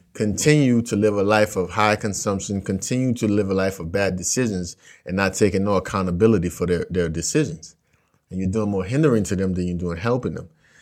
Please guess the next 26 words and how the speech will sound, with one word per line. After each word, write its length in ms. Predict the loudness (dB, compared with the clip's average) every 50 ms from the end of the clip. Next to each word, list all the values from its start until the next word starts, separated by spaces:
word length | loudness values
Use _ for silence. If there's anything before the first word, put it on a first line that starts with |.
| _ _ _
So 220 | -10 -2 0 0 0
it's 220 | 0 -2 -6 -2
no, 300 | 0 0 0 0 0 -4 -8
it's 180 | -10 -8 -4 0
no 320 | 2 4 4 2 2 -2 _ _ _ _ _ _ _ _ _ _ -8 -8 -8 -6
get 260 | -4 0 4 4 4 4
rich 540 | 2 0 4 4 2 2 0 -6 -10 -10 -14 _ _ _ _ _
quick 400 | -10 0 2 4 4 4 2 -6
scheme 480 | -8 -8 -6 -4 -2 -2 0 0 0 0
that's 200 | 0 -2 -2 -2
gonna 240 | -4 -4 -2 -2 0
work 280 | 0 0 0 0 -2 -4
out 240 | -4 -2 0 0 0
there. 240 | -2 -4 -8 -12 _ _ _ _ _ _ _ _ _ _ _ _ _ _ _ _ _ _ _ _ _ _ _ _ _ _ _ _ _ _ _ _ _ _ _ _ _ _ _ _ _ _ _ _ _ _ _ _ _ _
Like 200 | -6 -4 0 0
I 60 | 0 0
said, 260 | 2 4 4 4 4
there's 200 | 4 2 2 2
anomalies 760 | 0 0 2 2 2 2 0 0 0 -2 -2 -2 -4 -6 -10 _ _ _ _ _ _ _ _ _ _ _ -8
and 400 | -6 -4 -4 -4 -4 -6 -8 -8 -8
there's 420 | -2 0 2 2 2 2 0 -2
people 300 | -6 -6 -4 -2 0 0
that 80 | 0 0
get 160 | 0 0 2
lucky, 320 | 4 4 4 4 2 -4
but 340 | -2 -2 0 -2 -2 -4 -8